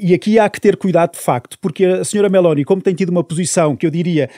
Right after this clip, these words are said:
no campo certo em relação à guerra na Ucrânia, tem-se posicionado ao lado, eh, da Ucrânia,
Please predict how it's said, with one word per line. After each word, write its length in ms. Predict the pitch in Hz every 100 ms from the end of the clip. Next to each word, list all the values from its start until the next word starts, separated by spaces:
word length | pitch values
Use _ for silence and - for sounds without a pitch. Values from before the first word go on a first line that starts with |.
| -
no 160 | 151 160
campo 300 | 190 165 -
certo 480 | - 170 139 -
em 40 | 165
relação 460 | 165 143 165 151
à 160 | 147 147
guerra 240 | 156 135
na 80 | 147
Ucrânia, 400 | 143 - 139 196
tem-se 200 | 190 139
posicionado 680 | - 143 143 165 165 147 143
ao 160 | 135
lado, 440 | 139 165 151 135 147
eh, 200 | 147 156
da 100 | 151
Ucrânia, 500 | 147 139 143 165